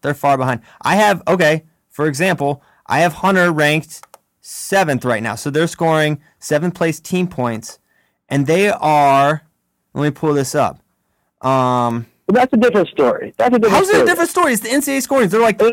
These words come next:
Speaker 2: no, no, what I'm saying is, if you think it's, if you think that Ohio State is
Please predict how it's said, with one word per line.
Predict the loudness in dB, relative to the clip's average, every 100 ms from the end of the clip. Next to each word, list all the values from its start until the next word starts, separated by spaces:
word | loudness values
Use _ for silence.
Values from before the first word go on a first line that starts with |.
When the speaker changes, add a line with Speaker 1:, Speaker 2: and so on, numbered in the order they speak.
| 0
Speaker 2:
no, | -4 -2 2
no, | 4
what | 4
I'm | 2 2
saying | 2 2 -4 _ -4
is, | -2
if | 2
you | 4 2
think | 2 0 0
it's, | -4 -4 -2
if | 0 2
you | 2
think | 2 0 0
that | 2 2 2
Ohio | 2 2 2 0
State | 0 2 0 _ -14 -2
is | 0